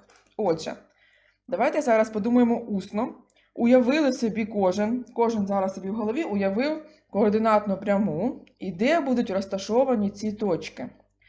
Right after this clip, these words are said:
Давайте попрацюємо у додатньому напрямку. У додатньому. Що у нас буде? Подивіться.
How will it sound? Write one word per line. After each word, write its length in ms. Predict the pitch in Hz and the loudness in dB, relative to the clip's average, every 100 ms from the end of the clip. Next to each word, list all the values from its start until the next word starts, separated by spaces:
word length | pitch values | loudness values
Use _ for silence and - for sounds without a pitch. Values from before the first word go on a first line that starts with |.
| _ _ _ _ - | _ _ _ _ -6
Давайте 260 | 190 269 240 | 0 2 2
попрацюємо 600 | 233 226 226 240 220 220 | 2 0 2 2 2 0
у 180 | 226 226 | 0 4
додатньому 760 | 240 247 220 185 185 175 175 | 4 8 6 6 2 -6 -4
напрямку. 640 | 180 170 151 151 147 156 | -2 0 0 -4 -6 -8
У 140 | - 170 | -10 -4
додатньому. 680 | 208 202 208 170 160 143 147 | -2 2 2 2 -2 -10 -8
Що 280 | 302 359 | -4 -2
у 20 | 359 | 2
нас 220 | 214 190 | 0 0
буде? 280 | 160 156 151 | -4 -4 -4
Подивіться. 560 | 170 208 170 - - | -4 -2 -2 -6 -10